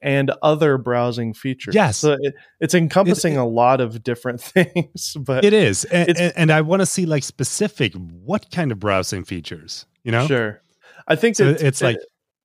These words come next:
Speaker 1: it's a good metric to look at in terms of, is your title and thumbnail good? Because basically,
Speaker 2: Yeah.
Speaker 1: it's just somebody kind of scrolling around, and then they just see your title and thumbnail, and they're interested enough to click on it, you know? So,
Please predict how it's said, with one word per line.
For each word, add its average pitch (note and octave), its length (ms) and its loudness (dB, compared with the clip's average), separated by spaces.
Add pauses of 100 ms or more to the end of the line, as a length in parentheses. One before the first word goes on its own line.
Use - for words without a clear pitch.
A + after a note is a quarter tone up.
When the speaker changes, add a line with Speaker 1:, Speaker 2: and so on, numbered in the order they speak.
(100)
Speaker 1:
it's F3 120 0
a A3 60 2
good A#3 180 0
metric E3+ 380 2
to D#3 80 0
look C#3+ 220 0
at C3+ 240 2
in D3 120 -4
terms C#3 400 -4
of, B2+ 460 0 (140)
is C3+ 240 -4
your C#3 80 0
title B2+ 340 0
and A2+ 100 -6
thumbnail A#2 340 -2
good? G#2 420 -2
Because B2 400 -2
basically, C#3+ 600 0
Speaker 2:
Yeah. F#2+ 220 2 (220)
Speaker 1:
it's - 180 -2
just - 220 -2
somebody E3+ 360 4
kind D#3+ 200 2
of C#3+ 140 2 (100)
scrolling C3+ 420 0
around, C3 680 2
and B2+ 100 -2
then B2+ 160 -2
they A#2+ 220 -2
just A2+ 240 -6
see C#3 80 -2
your C3+ 100 2
title C3+ 240 2
and A#2+ 100 -2
thumbnail, A#2 380 -2
and A#2 260 -4
they're A2 140 0
interested A#2+ 460 -4
enough A2 460 -4
to A2 100 -10
click - 320 -8
on F#2+ 160 -8
it, E2 240 -10
you G#2+ 100 -8
know? D2+ 200 -10 (460)
So, - 280 -16